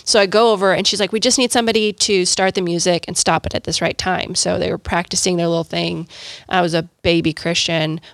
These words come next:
One of the li-, girls had had a need, and so they, and they just stopped practice, and they just began to pray in the Holy Ghost and pray over her,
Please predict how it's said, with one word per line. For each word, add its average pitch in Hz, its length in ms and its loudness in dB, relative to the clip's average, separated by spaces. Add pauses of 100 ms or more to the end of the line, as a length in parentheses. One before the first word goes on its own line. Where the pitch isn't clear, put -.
One 196 160 2
of 202 100 2
the 180 140 2
li-, 170 260 0
girls 175 360 4
had 175 180 -2
had 170 500 -2
a 170 320 -4
need, 196 480 -4
and 185 140 -6
so 180 100 -2
they, 180 560 0
and 196 100 -4
they 196 120 2
just 247 180 0
stopped - 300 0
practice, 226 720 0
and 185 140 0
they 185 100 2
just 208 180 -2
began 202 260 -2
to 180 60 0
pray 180 220 0
in 185 60 -2
the 196 80 -2
Holy 190 200 0
Ghost 185 440 -2
and 175 160 -6
pray 180 180 2
over 185 160 -4
her, 190 320 -4